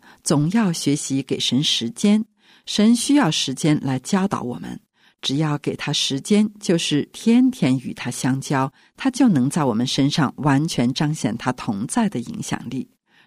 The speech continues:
只要在应许未实现的时候，天天等待他，要以信心充满全人，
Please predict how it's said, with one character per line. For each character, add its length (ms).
只 180
要 140
在 260
应 280
许 240
未 240
实 240
现 200
的 120
时 180
候， 380
天 340
天 260
等 220
待 200
他， 280
要 160
以 180
信 320
心 300
充 240
满 220
全 440
人， 280